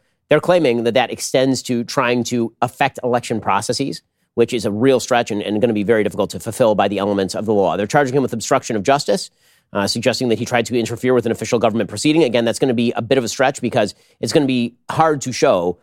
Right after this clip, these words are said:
that he actively attempted to overthrow the election rather than exercising his free speech rights in pursuit of a specious legal theory. Right? That's gonna be the defense. The defense is going to be,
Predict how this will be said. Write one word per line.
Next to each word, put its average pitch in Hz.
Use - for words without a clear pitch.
that 135
he 135
actively 120
attempted 123
to 120
overthrow 120
the 113
election 123
rather 123
than 120
exercising 117
his 113
free 147
speech -
rights 120
in 123
pursuit 139
of 117
a 113
specious 123
legal 110
theory. 80
Right? 127
That's 135
gonna 165
be 147
the 120
defense. 101
The -
defense 143
is 139
going 135
to 107
be, 95